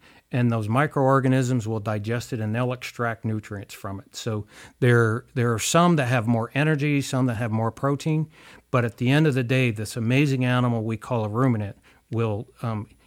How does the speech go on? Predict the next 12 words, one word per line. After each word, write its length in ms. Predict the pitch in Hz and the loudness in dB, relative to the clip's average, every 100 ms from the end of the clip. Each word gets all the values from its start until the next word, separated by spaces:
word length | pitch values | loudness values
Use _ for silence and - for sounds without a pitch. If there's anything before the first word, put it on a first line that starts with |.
| _ | _
utilize 680 | 131 165 170 147 135 139 131 | 4 6 6 4 4 2 -2
a 60 | |
substance 680 | - - 143 131 - 123 123 | -6 -2 -2 -2 -2 -4 -4
that 220 | - 113 | -8 -6
no 240 | 139 123 127 | 0 0 2
other 160 | 135 | 0
creature 440 | 127 - 139 - 127 | -4 -2 -2 -2 -6
can 200 | - 113 | -6 -4
use, 420 | 120 147 202 - - _ - _ _ - | 0 0 -2 -6 -18 _ -20 _ _ -4
and 220 | 123 117 | 0 2
they 100 | 117 | 0
will 240 | 113 113 | -2 -4